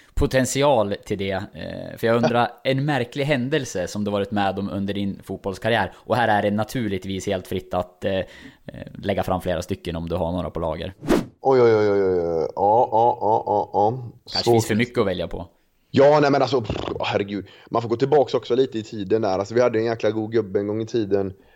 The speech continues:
Speaker 2: när jag spelade då. Vi var ju typ äldre juniorer i Torslanda. Hade vi en god kille där som hette Jocke då. Mösa kallades han. Vi, ja, men tänk,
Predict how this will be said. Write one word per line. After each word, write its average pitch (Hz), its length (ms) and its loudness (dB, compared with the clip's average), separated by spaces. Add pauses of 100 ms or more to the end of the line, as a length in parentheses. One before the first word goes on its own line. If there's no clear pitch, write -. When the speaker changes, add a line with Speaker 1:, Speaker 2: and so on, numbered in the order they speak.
(100)
Speaker 2:
när - 80 -2
jag 95 60 -2
spelade 101 460 6
då. 95 360 8
Vi 104 120 4
var 110 180 6
ju 107 640 0 (880)
typ - 200 0
äldre 110 320 6
juniorer 110 600 6
i 113 40 -6
Torslanda. 98 560 -2
Hade 107 200 0
vi 101 120 0
en 104 100 0
god 101 400 -2
kille 95 240 2
där 98 100 6
som 98 120 -4
hette 95 320 4 (680)
Jocke 120 540 2
då. 98 360 6
Mösa 104 500 0
kallades 95 480 2
han. 95 340 -4
Vi, 98 220 4 (500)
ja, 110 80 0
men 143 140 4
tänk, 156 280 2